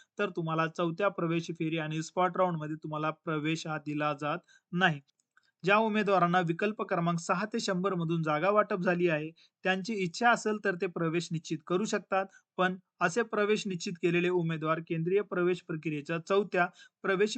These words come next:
फेरीमध्ये सहभागी होऊ शकत नाही. म्हणजेच काय, तुम्ही जर ॲडमिशन घेतलं, तर तुम्हाला नेक्स्ट याच्यामध्ये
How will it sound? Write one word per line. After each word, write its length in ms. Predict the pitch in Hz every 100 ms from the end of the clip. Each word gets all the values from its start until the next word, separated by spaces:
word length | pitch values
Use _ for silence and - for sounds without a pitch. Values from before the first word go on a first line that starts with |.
| 208
फेरीमध्ये 420 | 180 160 147 170
सहभागी 580 | 180 185 165 156 151 185
होऊ 200 | 160 156
शकत 400 | 165 151 165 - 190
नाही. 220 | 185 131 _ _ -
म्हणजेच 300 | 180 190 202
काय, 200 | 196 208 220
तुम्ही 180 | 180 175
जर 160 | 202
ॲडमिशन 420 | 190 160 165 170 156
घेतलं, 260 | 165 202
तर 140 | 214 170
तुम्हाला 340 | 165 156 165
नेक्स्ट 340 | 165 214 - 202
याच्यामध्ये 540 | 180 180 156 147